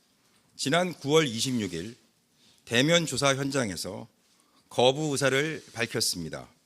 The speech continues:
조사단은 조사 종료 시점을 시월 십일 일에서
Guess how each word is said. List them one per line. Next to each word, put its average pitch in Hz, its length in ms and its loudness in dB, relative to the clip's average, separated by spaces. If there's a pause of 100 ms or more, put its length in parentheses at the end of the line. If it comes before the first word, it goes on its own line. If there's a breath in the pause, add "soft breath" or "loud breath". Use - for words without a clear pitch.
(960)
조사단은 135 680 2 (520)
조사 180 320 4
종료 143 360 0
시점을 123 720 -2 (540)
시월 185 480 2
십일 185 300 -4
일에서 117 480 -6